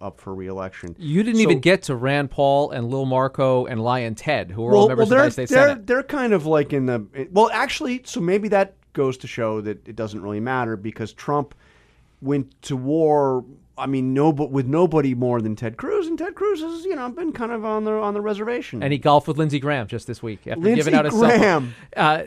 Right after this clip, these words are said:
Speaker 2: who he thought was not, uh, not too bright. Yeah.
Speaker 1: And do you, and do you remember what Rick Perry said about, uh, about Donald Trump?
Speaker 2: Cancer
Speaker 1: On
Speaker 2: on
Speaker 1: conservatism,
Speaker 2: conservatism.
Speaker 1: yes.
Speaker 2: Can-,
Speaker 1: And he's
Speaker 2: and he's
Speaker 1: now in the cabinet, I
Speaker 2: Yes.
Speaker 1: believe, and
Speaker 2: So,
Speaker 1: saying
Speaker 2: yes.
Speaker 1: nice things. So, I, I don't know, but, but if I, but if I'm just looking at that fifty-two,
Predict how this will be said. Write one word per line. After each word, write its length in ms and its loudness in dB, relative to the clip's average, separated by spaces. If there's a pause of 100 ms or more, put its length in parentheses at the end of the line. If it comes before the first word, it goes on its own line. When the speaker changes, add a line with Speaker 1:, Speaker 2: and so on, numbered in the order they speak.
(140)
Speaker 2:
who 120 2
he 80 2
thought 220 4
was 140 2
not, 120 0
uh, 120 0
not 200 2
too 120 0
bright. 440 0
Yeah. 120 2
Speaker 1:
And 80 4
do 80 2
you, 80 2
and 100 4
do 60 0
you 80 2
remember 280 0
what 160 -6
Rick 200 -4
Perry 280 -2
said 220 -8
about, 380 -6
uh, 260 -4
about 240 -8
Donald 260 -6
Trump? 220 -6
Speaker 2:
Cancer 500 -2 (220)
Speaker 1:
On 280 2
Speaker 2:
on 100 -2
Speaker 1:
conservatism, 640 -2
Speaker 2:
conservatism. 340 -8
Speaker 1:
yes. 320 -2
Speaker 2:
Can-, 80 -2
Speaker 1:
And 100 0
he's 140 2
Speaker 2:
and 80 2
he's 60 2
Speaker 1:
now 240 4
in 120 0
the 140 -2
cabinet, 420 -2
I 60 -6
Speaker 2:
Yes. 100 -4
Speaker 1:
believe, 180 -6
and 120 -12
Speaker 2:
So, 160 6
Speaker 1:
saying 120 0
Speaker 2:
yes. 200 2
Speaker 1:
nice 180 -6
things. 200 -12 (120)
So, 440 2 (240)
I, 240 -2
I 20 4
don't 100 6
know, 160 6
but, 160 -2
but 80 2
if 100 2
I, 120 6
but 160 -2
if 80 0
I'm 140 4
just 120 -6
looking 300 -2
at 80 -6
that 120 -6
fifty-two, 800 -4